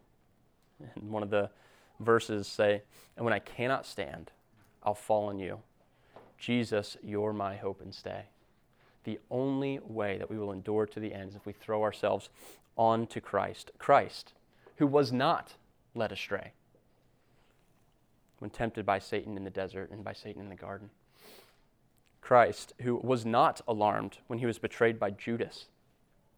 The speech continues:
Christ, who was on guard when delivered over and was ready to witness before the world's leaders.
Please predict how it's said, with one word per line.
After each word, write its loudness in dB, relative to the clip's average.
Christ, 8
who 4
was 4
on 8
guard 6
when 2
delivered 4
over 6
and 2
was -2
ready 6
to -6
witness 0
before -2
the -6
world's -2
leaders. -8